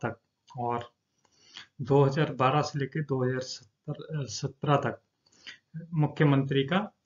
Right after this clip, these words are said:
पदभार संभाला। उनके बेटे श्री विक्रमादित्य सिंह अभी भी as एमएलए appointed हैं शिमला रूरल constituency से।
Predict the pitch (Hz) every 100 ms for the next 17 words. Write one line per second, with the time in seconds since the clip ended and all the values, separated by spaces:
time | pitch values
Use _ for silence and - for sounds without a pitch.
0 | _ - 131 101 117 120 - 104 101 104
1 | - _ _ _ _ _ _ _ _ _
2 | _ _ 165 147 156 131 131 135 127 127
3 | _ _ _ _ _ _ _ _ - -
4 | - 143 131 143 143 151 139 - 170 160
5 | 147 143 - 139 127 - _ - 135 113
6 | 107 - _ _ _ _ - - - 156
7 | 139 135 160 208 - _ _ _ _ -
8 | 143 123 139 127 127 131 156 190 - _
9 | _ _ _ _ _ _ - - 131 123
10 | 127 117 113 170 190 _ _ _ _ -
11 | - 139 135 139 147 156 160 139 131 131
12 | 131 127 101 123 117 110 - 113